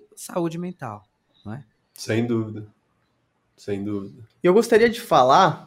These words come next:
Speaker 3: até pro ouvinte, a gente de cara já vai jogar spoiler, hein, pessoal? Então, contém spoiler. E eu vou dar já uma introdução pra gente poder tá na mesma página, é, nós três e você aí de casa,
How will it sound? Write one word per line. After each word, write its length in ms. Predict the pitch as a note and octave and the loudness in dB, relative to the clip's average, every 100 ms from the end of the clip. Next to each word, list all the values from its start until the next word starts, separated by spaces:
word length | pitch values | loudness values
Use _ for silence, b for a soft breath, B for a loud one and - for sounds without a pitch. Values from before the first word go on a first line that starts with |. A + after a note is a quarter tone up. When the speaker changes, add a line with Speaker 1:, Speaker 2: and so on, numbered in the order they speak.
| - | -10
Speaker 3:
até 260 | C#3 E3 | -4 -2
pro 200 | F3 G#3+ | 0 2
ouvinte, 640 | C#3+ B2+ F#3+ G3+ - C3+ B B B | 2 2 2 2 0 -8 B B B
a 160 | C3+ D3+ | 2 4
gente 300 | D#3+ G#3 F#3 | 4 2 0
de 160 | D#3 | -2
cara 340 | B3+ - E3+ A#3+ | -4 4 6 6
já 100 | A3+ | 6
vai 140 | A3 | 6
jogar 220 | A3 G#3 | 6 6
spoiler, 520 | A3 - E3+ E3 D#3+ D3 | 4 2 4 6 8 6
hein, 120 | F3 | 4
pessoal? 600 | G3 G3 E3 C#3+ A#2+ - _ _ | 2 2 2 2 0 -10 _ _
Então, 260 | D3+ F3+ | 0 2
contém 560 | F#3+ G3 F#3+ D#3+ F3 A3+ | 2 4 4 6 4 4
spoiler. 640 | G#3 - D#3+ D3 B2+ B2+ - _ _ _ _ - | 0 2 4 4 2 -2 -12 _ _ _ _ -8
E 380 | E3 F#3+ G#3+ - - | -2 0 -2 -2 4
eu 120 | F#3 | 4
vou 160 | F3+ | 6
dar 240 | F#3+ A3 G#3+ | 6 8 6
já 140 | G3 | 6
uma 140 | A#3+ B3 | 6 4
introdução 800 | A#3 A#3 G#3 - - F#3 A3 - | 2 0 0 -4 4 6 8 6
pra 140 | E3+ | 4
gente 180 | F3+ - | 2 0
poder 240 | F3 F3 | 0 2
tá 160 | F3 F#3+ | 4 4
na 100 | F3+ | 6
mesma 400 | E3+ G3 G3+ F#3+ | 6 6 4 4
página, 580 | E3+ F#3 E3 D3+ C3 B2 _ _ - | 6 6 4 2 0 -4 _ _ 0
é, 180 | C#3 | 2
nós 360 | C3+ D3 E3 D#3+ | 4 4 2 2
três 360 | F3+ G3+ G3 D#3+ | 6 6 6 2
e 20 | |
você 400 | A3 G#3 - F#3+ | 4 4 6 6
aí 140 | F#3+ E3 | 6 6
de 120 | D#3 | 0
casa, 600 | - D#3+ G3 D#3+ C#3 | 0 4 4 2 -4